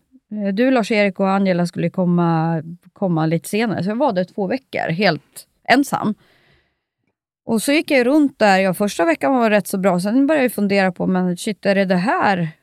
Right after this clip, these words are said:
Är det här som jag verkligen vill? Man tittar ut, det hade ju jättefin, eh, utsikt över havet och lägenheten jättefint och varmt och skönt och så här. Men det jag upptäckte var ju att,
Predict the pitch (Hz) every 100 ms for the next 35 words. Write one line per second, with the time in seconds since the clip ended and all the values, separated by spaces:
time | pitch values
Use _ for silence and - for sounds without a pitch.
0 | _ 226 226 247 381 - 233 202 190 175
1 | 190 180 165 180 170 302 - 135 147 208
2 | 226 - 240 196 180 254 247 269 254 -
3 | 233 220 226 226 - 196 220 208 208 202
4 | 196 190 190 - 214 - 208 - 202 190
5 | 190 190 190 190 190 185 185 180 185 180
6 | 190 196 190 190 190 190 180 185 - 180
7 | - 180 185 175 - 170 180 180 185 175
8 | 180 170 175 170 170 180 202 - - -
9 | _ _ _ _ _ 214 220 220 214 -
10 | 311 - - 254 214 208 202 185 180 -